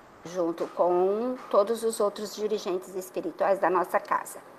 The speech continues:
E a reunião era para organizar o futuro da Siena.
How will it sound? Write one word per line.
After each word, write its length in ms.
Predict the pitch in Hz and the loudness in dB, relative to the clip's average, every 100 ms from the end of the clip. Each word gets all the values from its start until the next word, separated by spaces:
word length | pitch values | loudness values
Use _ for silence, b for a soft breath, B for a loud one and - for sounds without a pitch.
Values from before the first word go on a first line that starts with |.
| - B B B B B B - | -20 B B B B B B 6
E 300 | 285 339 - | 8 10 10
a 120 | 247 | 6
reunião 680 | 202 226 208 196 196 226 240 | 6 2 2 6 8 8 6
era 240 | 208 202 | 6 6
para 720 | 202 - 202 202 196 196 170 - B B - | 6 10 12 12 12 12 8 6 B B 8
organizar 720 | 240 285 302 262 233 220 233 240 | 12 12 12 10 6 4 6 8
o 80 | |
futuro 500 | 247 - 247 311 330 | 6 0 -2 2 4
da 140 | 320 285 | 6 6
Siena. 480 | 294 320 240 135 | 4 0 2 -2